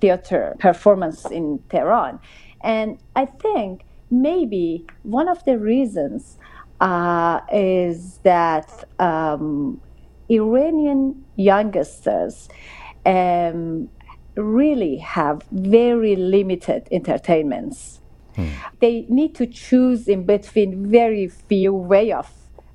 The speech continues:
Speaker 1: entertainment, as, and theater is one of them. And the other reason is that, in my opinion, uh,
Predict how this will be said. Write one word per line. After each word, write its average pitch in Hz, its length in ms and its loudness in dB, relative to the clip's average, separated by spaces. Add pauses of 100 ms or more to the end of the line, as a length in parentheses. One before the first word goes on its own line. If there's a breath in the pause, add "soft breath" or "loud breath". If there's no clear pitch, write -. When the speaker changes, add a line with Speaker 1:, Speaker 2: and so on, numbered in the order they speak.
(100)
Speaker 1:
entertainment, 175 1080 -2 (420 soft breath)
as, 165 380 -2
and 170 200 2
theater 196 280 2
is 160 140 -4
one 180 160 0
of - 140 -8
them. - 280 -4
And 247 180 2
the - 160 0
other 381 320 2
reason 220 500 0
is 170 280 -2
that, 143 320 0 (340 soft breath)
in 175 160 0
my 190 160 4
opinion, - 480 -4 (540 soft breath)
uh, 180 400 2